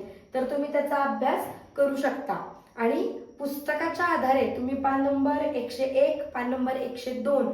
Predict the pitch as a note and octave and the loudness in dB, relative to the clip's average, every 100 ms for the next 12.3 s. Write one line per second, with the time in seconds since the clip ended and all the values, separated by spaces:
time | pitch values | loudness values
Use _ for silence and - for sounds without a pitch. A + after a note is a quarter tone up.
0 | - - - B3+ C4 C#4 C#4+ C#4+ - C4+ | -6 -14 -4 -2 0 2 0 -2 0 0
1 | D#4 - D4+ D4 D4 D4+ D#4+ D#4 D#4 D#4 | 0 -4 -4 -4 -6 0 4 4 0 -4
2 | B3+ C4+ C4 B3+ G#3+ G#3+ A3 - - - | -4 -2 -2 0 0 -4 -6 -10 -18 -4
3 | C4+ C4+ D4 D4 C#4+ D4 D4 C#4 C#4 C#4 | 0 0 -2 -4 -2 0 2 0 0 -2
4 | C#4+ C#4+ F4 - - - - D4+ D4 E4 | -2 -2 -2 -2 -8 -16 0 2 4 2
5 | F4+ F4+ E4+ F#4 - D4 D4+ D4+ D4 C#4+ | 2 0 0 0 2 0 -2 -2 0 2
6 | D4+ D4 C#4+ C4 A3+ - C4 C4+ C#4+ C#4 | 2 0 -2 0 -2 -2 -4 -4 0 2
7 | C4+ C#4 C4+ C#4 D#4+ - - - - - | 2 2 0 2 0 0 -8 -14 -20 -20
8 | - - - C#4 C#4 E4+ F#4 - - - | -18 -18 -4 -2 -2 0 0 -2 -6 -8
9 | - - D#4 F4 F#4 F4+ - C#4+ C#4+ C#4+ | -2 4 6 6 4 0 0 -2 0 0
10 | - - - - - - - - - - | -2 -8 -18 -20 -20 -20 -20 -20 -20 -20
11 | - - - - - - - - - C#4+ | -20 -20 -20 -20 -20 -20 -20 -12 -4 2
12 | D4 D4+ | 2 2